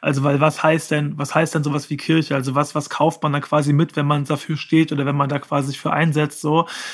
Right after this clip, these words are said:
Genauso meine Metapher dafür ist immer, ich mache ja auch linke Politik in Deutschland, obwohl ich die Politik der Regierung massiv ablehne, aber ich gebe ja nicht meine Privilegien, meinen deutschen Pass ab, sondern wenn ich reise, zeige ich den trotzdem vor und freue mich, dass ich den habe. Also,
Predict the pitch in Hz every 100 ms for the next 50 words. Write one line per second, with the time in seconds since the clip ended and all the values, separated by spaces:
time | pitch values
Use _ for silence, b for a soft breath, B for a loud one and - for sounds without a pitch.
0 | B - 147 147 156 165 165 147 151 151
1 | 147 143 - 165 151 160 175 170 175 180
2 | 175 - B B B - - 160 160 151
3 | 156 156 165 170 160 147 - 185 - 156
4 | 147 147 180 190 196 190 - 143 160 156
5 | 151 147 - 147 - 165 156 139 156 175
6 | 151 143 147 160 - 165 170 170 147 -
7 | 165 156 156 151 160 - 156 151 160 170
8 | 151 139 147 160 - 147 - 160 - -
9 | B B B _ - 151 147 143 147 -
10 | 156 160 170 170 170 - 160 156 147 170
11 | 165 147 - 175 175 151 - 160 160 160
12 | 160 - 156 139 160 165 - 143 143